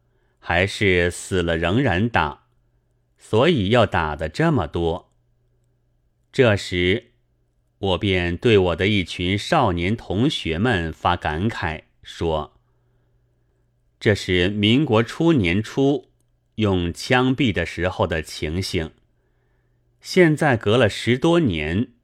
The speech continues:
应该进步些，无需给死者这么多的苦痛。北京就不然，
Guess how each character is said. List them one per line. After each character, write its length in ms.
应 180
该 220
进 340
步 220
些， 420
无 260
需 200
给 220
死 300
者 360
这 280
么 160
多 180
的 140
苦 340
痛。 360
北 340
京 340
就 220
不 220
然， 380